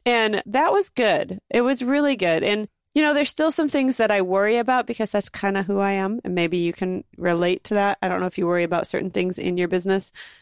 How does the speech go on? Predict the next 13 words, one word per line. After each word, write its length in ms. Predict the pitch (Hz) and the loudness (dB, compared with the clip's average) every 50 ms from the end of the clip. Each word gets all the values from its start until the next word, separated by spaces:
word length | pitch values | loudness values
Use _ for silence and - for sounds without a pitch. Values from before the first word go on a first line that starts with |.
| _ _ _ | _ _ _
but 320 | - 226 233 226 214 - - | 0 2 4 4 4 2 0
to 100 | - 220 | -4 -4
have 440 | 196 196 247 262 285 320 359 330 277 | -2 0 0 2 2 2 0 0 2
that 320 | 247 233 214 - - - | 2 2 2 0 -2 -6
time 720 | - - - 208 190 185 185 190 196 214 233 262 294 302 _ _ _ _ - | -12 -8 -2 0 0 2 2 2 2 0 0 0 -2 -4 _ _ _ _ -4
to 120 | - 240 | -2 0
go 220 | 214 220 214 214 214 | 2 2 2 2 0
through 640 | - - - 214 208 214 220 233 240 - - - | -2 -2 0 0 2 2 2 2 0 0 -2 -2
the 140 | 196 214 214 | 0 -2 -2
things 560 | - - - 208 202 202 208 214 214 208 - | -2 0 0 0 0 2 0 -2 -2 -4 -4
that 400 | - 190 196 185 180 180 180 - _ _ _ _ _ - | -2 0 2 2 2 2 0 -2 _ _ _ _ _ -4
were 180 | 185 185 175 | 0 0 0
personally 960 | - - - 214 208 214 - - 254 269 277 285 294 302 311 320 330 349 359 | 0 -2 0 0 0 0 0 0 0 2 2 2 2 2 2 2 2 0 0